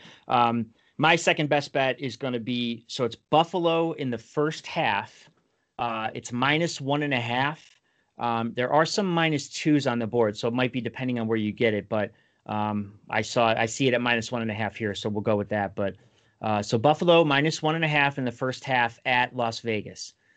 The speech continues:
So, um, very interestingly, last week, uh, towards the end of the one o'clock games, when Buffalo was playing the Rams, and the Rams obviously were down twenty-eight three at the half, and then they came back, uh, made it a game.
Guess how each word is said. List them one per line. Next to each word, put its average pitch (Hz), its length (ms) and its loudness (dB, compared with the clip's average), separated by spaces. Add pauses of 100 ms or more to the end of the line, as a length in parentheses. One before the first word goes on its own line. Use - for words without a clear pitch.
(220)
So, 113 440 -2 (400)
um, 113 420 0 (260)
very 185 240 4
interestingly, 120 920 -4 (380)
last 147 400 2
week, 139 400 -4 (100)
uh, 113 480 0 (540)
towards 135 360 0
the 120 200 -2
end 156 240 4
of 147 140 2
the 131 100 0
one 135 200 0
o'clock 110 340 -2
games, 104 440 -6
when 113 180 -2
Buffalo 131 440 4
was 123 200 -2
playing 120 480 -4
the 110 100 0
Rams, 156 460 4
and 127 80 -2
the 117 60 -4
Rams 123 440 -2
obviously 120 400 -2
were 110 100 -4
down 120 220 0
twenty-eight 117 400 -4
three 120 140 -2
at 107 80 -4
the 117 40 -8
half, 127 340 2
and 117 80 -2
then 113 100 -2
they 110 100 -2
came 113 220 0
back, 123 360 2 (360)
uh, 113 160 2
made 139 200 4
it 135 80 0
a 127 60 -2
game. 127 420 0